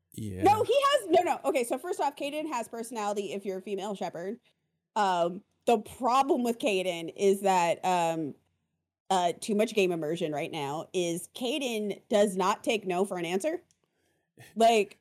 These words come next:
Speaker 2: you have to, apparently there's, like, three specific options you have to choose in order to lock out of the romance.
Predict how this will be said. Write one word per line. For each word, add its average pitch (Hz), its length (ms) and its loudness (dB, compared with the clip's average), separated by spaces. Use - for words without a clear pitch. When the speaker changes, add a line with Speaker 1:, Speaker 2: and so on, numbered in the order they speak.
Speaker 2:
you 240 380 4
have 339 320 2
to, 320 280 0
apparently 330 460 0
there's, 285 280 -2
like, - 280 0
three 302 400 4
specific 285 640 -2
options 208 560 0
you 269 300 4
have 247 400 -2
to 233 100 -8
choose 220 340 -6
in 202 100 -4
order 202 340 -2
to 202 120 -4
lock 185 260 -2
out 190 140 -4
of 185 140 -2
the 165 80 -4
romance. 220 760 -4